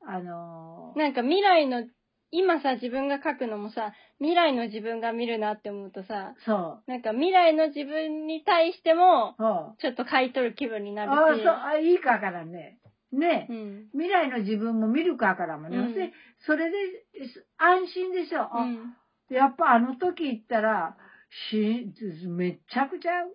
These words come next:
Speaker 1: 苦しかったけど、
Speaker 2: うんうん。
Speaker 1: ほう、こういうやな。あ、でも一年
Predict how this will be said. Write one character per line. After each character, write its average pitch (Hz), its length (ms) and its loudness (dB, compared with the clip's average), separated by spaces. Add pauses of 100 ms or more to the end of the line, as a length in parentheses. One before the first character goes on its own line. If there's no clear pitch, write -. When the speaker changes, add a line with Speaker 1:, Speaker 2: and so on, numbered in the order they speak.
(120)
Speaker 1:
苦 302 220 -10
し - 120 -16
か 370 140 -6
っ 359 140 -14
た 220 120 -4
け 185 120 -8
ど、 175 260 -8
Speaker 2:
う - 40 -10
ん - 20 -10
う 220 40 -12
ん。 220 460 -18
Speaker 1:
ほ 196 300 -2
う、 - 100 -12
こ 277 260 -8
う 302 60 -6
い 302 120 -6
う 320 40 -6
や 254 100 -6
な。 190 160 -10
あ、 254 200 -6 (1160)
で - 60 -20 (340)
も 214 140 0 (260)
一 254 340 -4
年 214 240 0